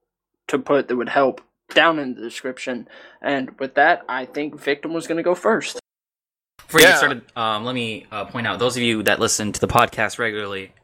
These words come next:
Speaker 2: there are a few of you out there, and I appreciate the hell out of you. Um, you may have noticed in the last episode, we explained, um, why we took so long,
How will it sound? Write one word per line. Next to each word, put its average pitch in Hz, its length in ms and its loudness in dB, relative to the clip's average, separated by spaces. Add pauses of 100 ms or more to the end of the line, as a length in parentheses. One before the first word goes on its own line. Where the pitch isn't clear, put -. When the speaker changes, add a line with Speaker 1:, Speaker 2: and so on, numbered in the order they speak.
(120)
Speaker 2:
there 104 120 2
are 104 40 2
a 101 40 -2
few 110 200 -4
of 98 80 -8
you 101 100 2
out 101 140 0
there, 92 240 -4 (180)
and 107 80 4
I 95 80 2
appreciate 104 460 0
the 87 60 -6
hell 113 220 2
out 95 80 -2
of 90 80 -10
you. 92 220 -8 (500)
Um, 98 460 0 (280)
you - 120 2
may 123 60 6
have 113 80 2
noticed 120 260 -4
in 113 60 -14
the 107 40 -8
last 107 220 0
episode, 98 580 -6
we 107 140 -4
explained, 110 640 -2 (180)
um, 98 480 -2 (400)
why 107 220 2
we 98 160 -6
took - 420 -8
so - 160 -4
long, 123 380 2